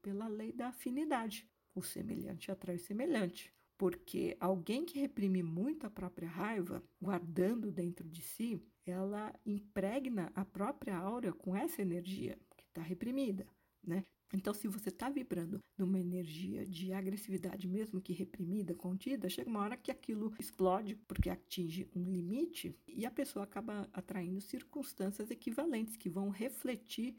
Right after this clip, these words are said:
aquele tanto de agressividade que ela continha dentro dela. Outra possibilidade é aquele conteúdo negativado. Veja bem, não é que o conteúdo é negativo, não é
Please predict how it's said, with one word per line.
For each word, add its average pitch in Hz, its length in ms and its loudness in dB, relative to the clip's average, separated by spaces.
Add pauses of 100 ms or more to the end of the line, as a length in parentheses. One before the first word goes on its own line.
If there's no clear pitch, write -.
aquele 196 400 0
tanto 294 680 0
de 160 360 -2
agressividade 170 1000 -8
que 208 360 0 (220)
ela 185 240 -2
continha 196 560 -2
dentro 190 340 0
dela. - 320 -2 (480)
Outra 349 300 6
possibilidade 175 1120 0
é 175 180 2
aquele 262 380 0
conteúdo 185 800 0
negativado. 180 1040 2
Veja 220 260 0
bem, 185 240 -2
não 175 240 2
é 220 140 -2
que 277 380 -4
o 196 80 0
conteúdo 190 480 0
é 190 80 4
negativo, 190 640 0
não 180 320 0
é 233 260 0